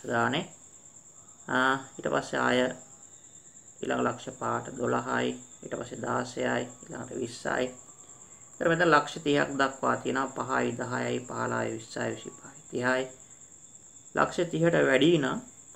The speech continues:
ඒ ලක්ෂ තිහට වඩා වැඩි වෙන මුදලට සියයට විසි හතරකට බද්දක් තමයි ආදායම් බද්ද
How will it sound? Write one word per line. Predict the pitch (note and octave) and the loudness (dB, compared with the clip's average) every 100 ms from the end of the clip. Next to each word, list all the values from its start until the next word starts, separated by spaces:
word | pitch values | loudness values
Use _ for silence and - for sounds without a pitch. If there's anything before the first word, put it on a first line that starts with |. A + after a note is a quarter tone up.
| - - - - - - - - - - - | -20 -20 -20 -20 -20 -20 -20 -20 -20 -20 -2
ඒ | B2 | 2
ලක්ෂ | B2 B2 D#3+ | 2 2 0
තිහට | D3 C#3+ C#3 | 4 6 6
වඩා | C3 C3 C3 | 8 8 6
වැඩි | B2 B2 D3 | 8 6 6
වෙන | D#3+ C3+ | 4 4
මුදලට | A#2+ A2+ C3+ - C3 E3 - - - - - - - - - - | 2 -2 -6 -4 -4 -4 -10 -20 -20 -20 -20 -20 -20 -20 -20 -10
සියයට | - C3+ | -2 2
විසි | B2+ B2+ C#3 | 2 0 -2
හතරකට | C3 B2+ B2 A#2+ A#2+ - - - - | -2 2 2 4 2 0 -4 -18 -16
බද්දක් | - A#2+ A#2 A#2 - | 0 0 2 -4 -4
තමයි | - A#2 A#2 F3+ - - - | -12 -4 -2 -2 -4 -20 -14
ආදායම් | B2 B2 A#2 A2+ A2+ | -8 -4 0 0 -2
බද්ද | - A#2 | -4 -8